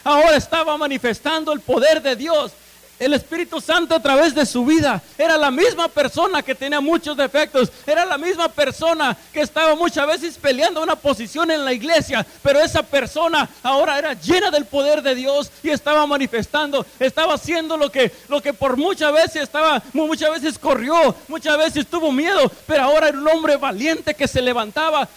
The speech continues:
a hablar entre, entre una multitud, hablando del poder de Dios. Y muchas personas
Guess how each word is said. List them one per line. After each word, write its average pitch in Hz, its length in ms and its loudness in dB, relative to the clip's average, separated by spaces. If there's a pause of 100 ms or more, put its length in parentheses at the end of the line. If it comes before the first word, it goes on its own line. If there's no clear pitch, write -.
a 262 100 -4
hablar 285 260 0
entre, 277 420 0
entre 254 240 -4
una 302 240 0
multitud, 285 640 0 (140)
hablando 311 460 0
del 285 160 0
poder 277 340 4
de 269 140 0
Dios. 247 320 0 (160)
Y 311 100 0
muchas 311 380 2
personas 269 440 -2